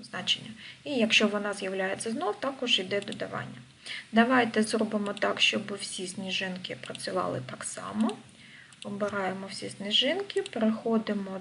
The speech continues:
до вкладки з подіями і тут обираємо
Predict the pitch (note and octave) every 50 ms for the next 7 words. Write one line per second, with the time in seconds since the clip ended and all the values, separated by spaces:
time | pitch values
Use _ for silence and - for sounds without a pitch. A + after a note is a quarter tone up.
0 | F#3+ - - G3 F#3+ F#3 F3+ F3+ - - - - G#3 G3+ F#3 F3+ F3 - - -
1 | - - F#3 F3+ F#3 F#3 - - - - - - - - - - - _ - -
2 | - G#3 F#3+ F#3+ A3+ C4+ D#4+ E4+ F4 E4 E4 D#4+ D4+ - A3 A3 A3 B3 C#4+ E4
3 | - D4 B3 G#3 G#3+ G#3+ G#3 G3+ G3 G3+ A3 B3+ C#4 C4+ C4 B3+ B3+ B3 B3 A#3+
4 | A#3 A#3 A3+